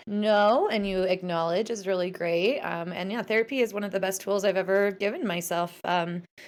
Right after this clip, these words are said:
therapy is what has helped me grow so far past so much of my traumas, and therapy helped me realize my gender identity, and I am just so grateful for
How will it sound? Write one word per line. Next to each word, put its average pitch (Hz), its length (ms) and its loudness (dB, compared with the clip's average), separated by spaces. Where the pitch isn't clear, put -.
therapy 208 360 2
is 190 140 0
what 196 200 2
has 190 220 -6
helped 185 240 -2
me 185 360 -6
grow 185 400 2
so 180 240 0
far 185 260 0
past 175 300 -2
so 180 140 -6
much 175 200 -8
of 180 60 -8
my 175 160 -6
traumas, 202 580 -6
and 165 640 -4
therapy 185 400 2
helped 180 320 -2
me 175 460 -4
realize 175 480 0
my 170 100 -6
gender 170 320 -6
identity, 254 540 -2
and 160 440 -6
I 165 500 -4
am 165 260 -6
just 165 220 -8
so 175 140 -8
grateful 170 440 -6
for 165 340 -6